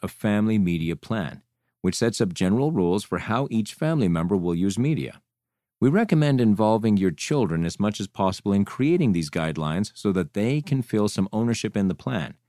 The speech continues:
These questions can help you get started. One, what are our family's goals regarding technology use? Two, how can we use technology to bring us closer together? Three,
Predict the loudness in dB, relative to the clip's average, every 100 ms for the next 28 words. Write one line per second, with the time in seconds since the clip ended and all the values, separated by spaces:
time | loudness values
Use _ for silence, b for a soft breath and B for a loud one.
0 | _ _ _ _ -4 -2 0 0 0 -2
1 | 0 0 0 2 0 -2 -4 -2 -2 -2
2 | -8 -20 _ _ _ _ _ _ _ _
3 | _ 0 2 2 2 0 -4 _ 0 2
4 | 2 2 0 0 2 4 2 2 0 2
5 | 0 -2 -2 -2 -2 -2 -2 -4 -2 -2
6 | -2 -4 -6 -6 -12 -18 _ _ _ _
7 | _ _ _ _ _ _ _ _ _ 2
8 | 4 4 2 -2 -8 _ -6 -2 2 4
9 | 4 4 4 2 0 -4 0 0 0 0
10 | -2 -2 -8 -2 0 0 -2 -2 -2 -2
11 | -4 -2 0 -2 -4 -14 _ _ _ _
12 | _ _ _ _ _ _ _ _ _ _
13 | _ -2 2 4 4 2